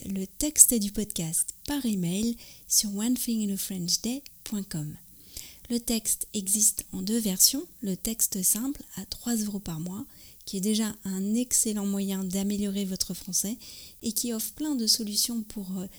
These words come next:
travailler son français, déjà rien qu'avec le texte. Par exemple, euh, bah, bien sûr, lire ce que je dis, voir comment les phrases sont découpées, comment les verbes sont conjugués, mais aussi vous servir du texte pour répéter,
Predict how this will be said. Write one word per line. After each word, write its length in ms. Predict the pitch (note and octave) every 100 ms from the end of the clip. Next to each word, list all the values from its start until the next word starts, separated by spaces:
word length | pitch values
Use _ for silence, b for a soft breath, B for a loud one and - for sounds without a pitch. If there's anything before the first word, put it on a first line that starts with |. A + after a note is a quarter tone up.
| B
travailler 500 | - - A3 G3+ G3
son 140 | G3+ F#3
français, 440 | - F#3 - C#4
déjà 340 | C4 G#3 G3 F#3+
rien 280 | G3 G#3+ A#3
qu'avec 340 | A3+ F#3 F3+
le 120 | F3+
texte. 460 | F3+ A#3 - - - F#3 B B B B -
Par 160 | G3
exemple, 500 | G3 F#3 G3 G3+ G#3
euh, 320 | G3+ F#3 F#3 G3 G#3
bah, 80 | G3
bien 200 | F#3+ F#3
sûr, 280 | - G#3+ G#3
lire 360 | F#3+ G#3 G#3+ -
ce 140 | -
que 100 | G3
je 120 | F#3
dis, 380 | F3+ F#3+ A#3 C#4 B B B B B -
voir 280 | G3+ A3 A3
comment 280 | - G3 F#3+
les 300 | F#3 F3 F3
phrases 340 | F3+ - F3+
sont 220 | F3+ - F3
découpées, 760 | F#3 - A3 - A#3+ A#3 A#3
comment 240 | - G3 F3+
les 180 | F3
verbes 480 | F3 F#3 A3 G#3+ F#3+
sont 260 | F3+ - F3+ -
conjugués, 800 | A#3 A#3+ A3+ A3+ G#3+ A#3+ B3 C4 B B B B B -
mais 100 | A3
aussi 280 | A3 - A3+
vous 120 | A3
servir 500 | A3 G3+ G3 G3+ G#3
du 300 | F#3+ F3+ F3
texte 540 | - G#3+ A3+ - - B B B -
pour 200 | G#3+ F#3
répéter, 800 | G3+ A#3 A#3+ A3+ G#3 A3+ A3